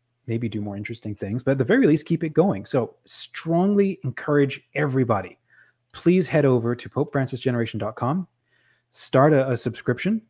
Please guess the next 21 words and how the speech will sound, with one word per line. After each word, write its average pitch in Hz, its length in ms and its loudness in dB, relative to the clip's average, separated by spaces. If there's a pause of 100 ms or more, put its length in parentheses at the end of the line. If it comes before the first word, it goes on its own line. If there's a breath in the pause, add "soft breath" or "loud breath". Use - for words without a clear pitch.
(640)
Um, 113 320 -2
that's 147 240 4
going 135 240 0
to 123 160 -6
put - 360 2 (280)
money 147 400 0
in 139 140 -2
Paul's 120 360 -4
pocket 156 580 -4 (480)
so 139 300 2
that 123 160 0
he 135 140 -2
can 123 180 -4
continue 127 580 -2
to 127 140 -6
spend 143 400 -2
time 117 400 -6
building 160 380 2
the 120 80 -2
courses 120 560 -6
and 110 100 -8